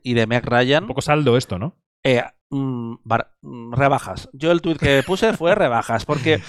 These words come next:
Speaker 2: <laughs> Lo
Speaker 1: nosotros
Speaker 2: tiramos.
Speaker 1: en, nos miramos en el reflejo de Salma Hayek, entusiasmada, emocionada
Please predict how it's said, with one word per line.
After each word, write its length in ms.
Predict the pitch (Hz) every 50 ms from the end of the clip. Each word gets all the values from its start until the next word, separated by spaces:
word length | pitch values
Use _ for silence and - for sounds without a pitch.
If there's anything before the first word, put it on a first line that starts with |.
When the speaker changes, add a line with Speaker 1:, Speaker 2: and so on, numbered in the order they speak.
| -
Speaker 2:
<laughs> 160 | - - _ -
Lo 240 | 165 156 156 156
Speaker 1:
nosotros 340 | 151 147 151 151 147 - 156
Speaker 2:
tiramos. 580 | 165 156 139 120 110 104 104 - - - - -
Speaker 1:
en, 460 | 175 165 160 156 156 156 151 151 156 170 156 151
nos 160 | 151 151 147
miramos 340 | 143 151 151 156 180 208 - 208
en 80 | 190
el 60 | 175
reflejo 460 | 151 143 147 127 139 156 165 - 185 165
de 60 | 139
Salma 300 | - 156 165 175 170 151 -
Hayek, 400 | 156 156 156 160 180 196 - - - _ _ _ _
entusiasmada, 880 | - 143 139 139 131 143 135 123 143 135 117 113 139 147 156 165 175 180 156
emocionada 680 | 147 143 139 131 - 139 135 135 139 151 160 165 180